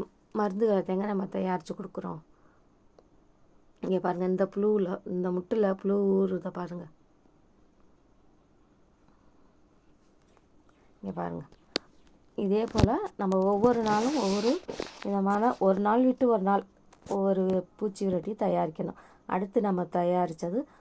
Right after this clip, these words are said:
ஆலோவேராங்க. இந்த ஆலோவேராவை துண்டு துண்டா சின்ன சின்ன பீஸா கட் பண்ணி ஒரு பாட்டில்ல போட்டு அஞ்சு நாள் ஊற வச்சிருந்தேங்க. அதையும் நல்லா ஊறி போயிருக்குது. அதையும் நம்ம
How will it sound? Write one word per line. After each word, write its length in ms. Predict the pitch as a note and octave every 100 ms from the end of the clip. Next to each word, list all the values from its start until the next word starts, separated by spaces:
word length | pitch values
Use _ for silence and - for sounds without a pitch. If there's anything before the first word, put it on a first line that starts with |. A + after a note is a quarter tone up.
| -
ஆலோவேராங்க. 840 | G3 G3+ G#3+ G3+ F3+ E3 E3 D#3+ D#3 - - -
இந்த 140 | F#3+
ஆலோவேராவை 840 | F#3 G3 A#3 A#3 G#3 F#3 E3+ F3+ - - _ _ _ _ -
துண்டு 240 | A3+ A#3
துண்டா 400 | A3+ G3+ G#3+ A3+
சின்ன 240 | A3 G3+ A3+
சின்ன 240 | - G#3
பீஸா 420 | G3 G#3+ G3+ A3
கட் 220 | A3 G3+ -
பண்ணி 300 | G3+ F#3+ G#3
ஒரு 220 | - F3+
பாட்டில்ல 520 | F#3 F#3+ G3 G#3 F3
போட்டு 340 | F3 F3+ G3
அஞ்சு 360 | C4 G3+ G3+ A3+
நாள் 200 | G3 G3+
ஊற 360 | G3+ G3 F#3+ D#3+
வச்சிருந்தேங்க. 460 | F3 E3 E3 D#3+ D#3 - - - _
அதையும் 480 | - F#3 A3+ A#3 A#3
நல்லா 420 | G#3 F3+ F#3+ A#3 G#3
ஊறி 260 | F#3+ G#3+
போயிருக்குது. 580 | G3 F3+ F3+ D#3+ F3 - - - - -
அதையும் 440 | F#3+ G3+ A#3+ C4
நம்ம 340 | A#3+ F#3+ G#3